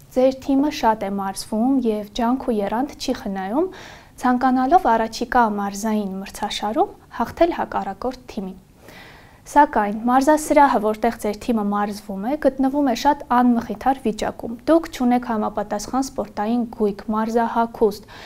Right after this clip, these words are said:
մարզման ու հանգստի համար անհրաժեշտ պայմաններ։ Ավելին, դուք նկատում եք, որ ձեր թիմի լավագույն մարզիչին փոխարինում է ավելի թույլ և ոչ պրոֆեսիոնալ մարզիչ, ով դպրոցի, ը, տնօրենի ընկերն է։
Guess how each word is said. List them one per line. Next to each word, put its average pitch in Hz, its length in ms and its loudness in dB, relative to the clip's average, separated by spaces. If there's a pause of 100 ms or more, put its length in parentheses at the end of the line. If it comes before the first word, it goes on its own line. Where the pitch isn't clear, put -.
(200)
մարզման 247 520 6
ու 285 80 4
հանգստի 226 500 -2
համար 226 480 0
անհրաժեշտ 214 640 -6
պայմաններ։ 190 640 -4 (540)
Ավելին, 247 560 6
դուք 269 220 0
նկատում 208 520 0
եք, - 160 -6
որ 247 300 0
ձեր 269 260 4
թիմի 240 300 2
լավագույն 208 640 0
մարզիչին 208 680 -4 (460)
փոխարինում 302 520 4
է 339 60 4
ավելի 247 420 0
թույլ 330 400 4
և 214 220 2
ոչ 262 220 2
պրոֆեսիոնալ 202 720 -4
մարզիչ, 202 400 -2 (120)
ով 285 280 4
դպրոցի, 214 560 -2
ը, 349 380 2 (260)
տնօրենի 269 640 0
ընկերն - 480 -6
է։ 247 80 -14